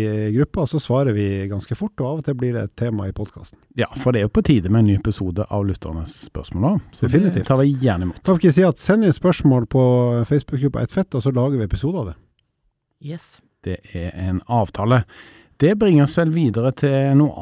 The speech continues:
Speaker 2: annet som vi er veldig glad i. Vi er glad i kaffe, alle tre.
Speaker 3: Mhm.
Speaker 1: Ja, Karoline, du også liker kaffe, gjør du ikke?
Speaker 3: Ja, jeg er ikke så hissig som dere, tror jeg, men
Speaker 1: Ja, men du
Speaker 3: tre
Speaker 1: liker det.
Speaker 3: Ja, jeg liker det.
Speaker 1: Ja.
Speaker 3: Tre-fire kopper om dagen, kanskje.
Speaker 1: Ja, så du nyter kaffe tre-fire ganger per dag, da vil jeg
Speaker 3: Ja.
Speaker 1: si at du liker det.
Speaker 3: Ja,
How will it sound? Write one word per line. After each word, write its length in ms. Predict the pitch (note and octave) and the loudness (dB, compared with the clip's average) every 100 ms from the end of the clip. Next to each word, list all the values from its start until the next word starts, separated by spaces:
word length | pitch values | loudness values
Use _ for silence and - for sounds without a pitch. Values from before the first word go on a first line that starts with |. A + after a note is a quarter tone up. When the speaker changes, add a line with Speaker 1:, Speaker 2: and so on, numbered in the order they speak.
| G#2 | -2
Speaker 2:
annet 120 | B2 | 0
som 120 | - D3 | 2 4
vi 100 | D3 | 4
er 80 | C#3+ | 4
veldig 220 | B2+ C3+ | 2 2
glad 240 | C3+ E3+ | 2 2
i. 140 | C4 A3 | 0 0
Vi 180 | C3 D3 | 0 0
er 100 | A2 | 0
glad 200 | F#2+ E3 | -2 -4
i 60 | F#2+ | -4
kaffe, 420 | - - G3+ A3 - | -8 -2 -2 -2 0
alle 180 | C3+ G#2+ | 2 2
tre. 260 | - A3 D#4 _ _ G3+ | 2 0 0 _ _ -4
Speaker 3:
Mhm. 380 | G#3+ D#3+ F#3+ F4 - | -2 -2 -4 -8 -2
Speaker 1:
Ja, 140 | B2+ D3+ E3 | 2 2 2
Karoline, 380 | C#3+ B2+ D3 C3 | 0 2 2 2
du 60 | B2+ | 2
også 160 | C#3 G3+ | 0 0
liker 220 | C#3+ A2+ | -2 0
kaffe, 220 | C3 - C#3 | -2 0 -2
gjør 60 | |
du 40 | A2+ | 2
ikke? 80 | E3+ G#3+ - | 0 -2 -4
Speaker 3:
Ja, 140 | G#3 | -2
jeg 60 | A#3 | -2
er 20 | |
ikke 120 | D#4 D4+ | -4 -8
så 520 | - - F#3+ F#3 G3+ G#3+ A3 A3+ | -10 -6 -4 -2 0 0 0 -2
hissig 300 | A3 E3+ D#3+ | -2 -4 -4
som 80 | F#3+ | -4
dere, 220 | F3 D3 | -2 -4
tror 160 | - G3 | -4 -4
jeg, 80 | B3+ | -2
men 220 | C4+ C4+ C4 | -2 -4 -4
Speaker 1:
Ja, 60 | A#2 | -2
men 80 | A#2+ | 2
du 80 | B2 | 4
Speaker 3:
tre 140 | A#2 | 6
Speaker 1:
liker 300 | E3 A3+ A#2+ | 4 4 -2
det. 60 | F#2 | -2
Speaker 3:
Ja, 120 | C#3 E3 | 0 0
jeg 80 | E3 | 0
liker 300 | A#2+ - E3+ | -4 -6 -10
det. 60 | F3+ | -8
Speaker 1:
Ja. 100 | A#2+ | -4
Speaker 3:
Tre-fire 680 | F3+ C#4 C#4 C4+ - A#3+ A#3 A3+ | -4 -2 -4 -8 -6 -6 -4 -8
kopper 220 | - A3 | -8 -6
om 80 | G#3 | -4
dagen, 180 | F#3 F#3+ | -4 -2
kanskje. 240 | G3+ G#3 B3+ | -4 -2 -4
Speaker 1:
Ja, 80 | |
så 140 | - D3 | 0 2
du 60 | D#3 | 4
nyter 380 | D#3 F#3+ D3 B2+ | 4 4 2 0
kaffe 220 | D#3 B2+ | 0 2
tre-fire 320 | C3+ C#3 C3+ B2 | 0 2 2 2
ganger 180 | A#2+ A#2 | 0 0
per 120 | A#2+ | 0
dag, 140 | D3 C3+ | 2 2
da 80 | A#2+ | 2
vil 80 | C#3+ | 0
jeg 80 | |
Speaker 3:
Ja. 40 | F3+ | 0
Speaker 1:
si 40 | B2 | -4
at 80 | - | -2
du 100 | A2 | -4
liker 300 | A2 - F#2+ | -4 -6 -14
det. 80 | - - | -14 -8
Speaker 3:
Ja, 140 | E3 | -4